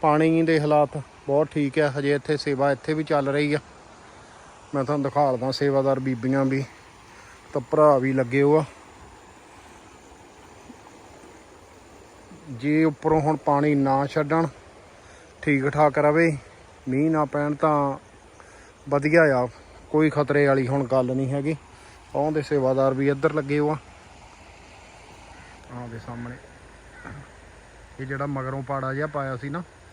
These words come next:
ਉਹ ਆ। ਆ ਪਹਿਲਾਂ ਵਾਲਾ ਤਾਂ ਬਿਲਕੁਲ ਸਹੀ ਆ, ਹੁਣ ਇੱਥੋਂ ਤਾਂ ਸਹੀ ਆ। ਨਾਲ ਦਰਖਤ ਰੁਖਤ ਲਾਏ ਹੋਏ ਆ ਵੱਢ ਕੇ, ਅਗਲੇ ਪਾਸੇ ਕੁਛ ਆਪ ਆ,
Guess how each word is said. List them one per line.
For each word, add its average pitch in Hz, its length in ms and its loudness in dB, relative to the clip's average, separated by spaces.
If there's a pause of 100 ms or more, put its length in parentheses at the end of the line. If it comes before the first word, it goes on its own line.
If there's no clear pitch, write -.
(260)
ਉਹ 135 240 -6
ਆ। 139 220 -6 (560)
ਆ 135 40 -8
ਪਹਿਲਾਂ 143 360 -2
ਵਾਲਾ 151 220 0
ਤਾਂ 151 120 -6
ਬਿਲਕੁਲ 143 380 -4
ਸਹੀ 123 340 -8
ਆ, 127 80 -4
ਹੁਣ 110 200 -12 (320)
ਇੱਥੋਂ 131 280 -10
ਤਾਂ 143 120 -8
ਸਹੀ 120 340 -10
ਆ। 110 60 -14 (1000)
ਨਾਲ 131 260 -6
ਦਰਖਤ 131 440 -6
ਰੁਖਤ 131 320 -8
ਲਾਏ 123 220 -4
ਹੋਏ 123 140 -6
ਆ 139 60 -6
ਵੱਢ 131 240 -6
ਕੇ, 156 180 -8 (300)
ਅਗਲੇ 135 200 -6
ਪਾਸੇ 135 320 -4
ਕੁਛ 135 260 -6
ਆਪ 113 280 -4
ਆ, 135 260 0